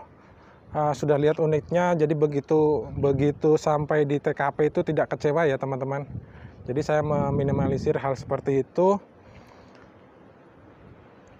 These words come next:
Untuk Innovanya itu seperti ini,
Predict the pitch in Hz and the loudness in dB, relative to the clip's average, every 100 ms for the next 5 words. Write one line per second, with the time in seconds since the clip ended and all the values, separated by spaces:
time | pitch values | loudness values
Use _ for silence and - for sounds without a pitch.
0 | - - 156 156 165 151 156 160 165 151 | -16 -8 -6 0 0 2 0 2 2 2
1 | 160 160 156 - 196 202 208 208 208 202 | 4 2 0 2 4 6 6 4 4 2
2 | 208 - - - - 151 170 185 180 170 | 0 -4 -12 -14 -6 0 0 4 4 4
3 | 190 208 | 2 0